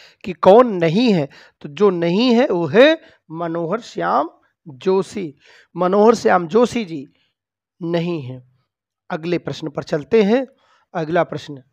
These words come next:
इस तरह से है, महाकवि देव की रचना है। अब यहाँ पूछा गया है, रचना है, रसराज है,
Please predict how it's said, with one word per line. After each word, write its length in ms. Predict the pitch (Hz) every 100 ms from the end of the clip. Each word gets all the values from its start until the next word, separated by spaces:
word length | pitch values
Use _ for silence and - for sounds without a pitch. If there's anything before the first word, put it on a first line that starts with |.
| _ _
इस 160 | 170 -
तरह 240 | 180 185
से 180 | 180 202
है, 280 | 185 214 - _ _ _ _
महाकवि 500 | 175 196 233 233 202
देव 240 | 156 208 226
की 160 | 240
रचना 500 | 214 170 - 190 254 - _ _ - -
है। 400 | 196 175 139 123 _ _ _ _ _ _
अब 80 | 165
यहाँ 280 | 185 185 -
पूछा 260 | 185 - 180
गया 180 | 185 202
है, 140 | 185 165
रचना 380 | - 185 185
है, 400 | 160 147 160 147 - _ _ _
रसराज 540 | 160 - 165 147 175 190
है, 280 | 196 226